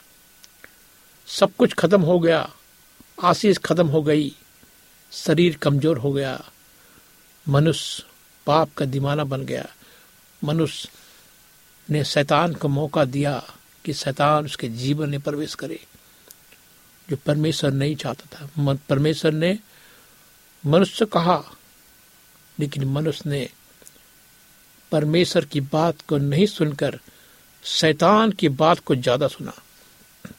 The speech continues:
आज जगत में यही हो रहा है। आज लोग परमेश्वर की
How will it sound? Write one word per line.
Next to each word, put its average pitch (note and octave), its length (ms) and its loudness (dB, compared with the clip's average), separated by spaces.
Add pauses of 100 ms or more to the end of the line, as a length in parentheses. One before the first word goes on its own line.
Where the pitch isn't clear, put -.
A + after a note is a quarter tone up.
(260)
आज E3 120 0
जगत D3 400 0
में D3 80 2
यही C#3 140 2
हो D3 140 0
रहा C3+ 120 -4
है। A2+ 100 -14 (1500)
आज C#3 220 2
लोग C#3+ 340 4 (1700)
परमेश्वर F#3 640 4
की F3+ 440 2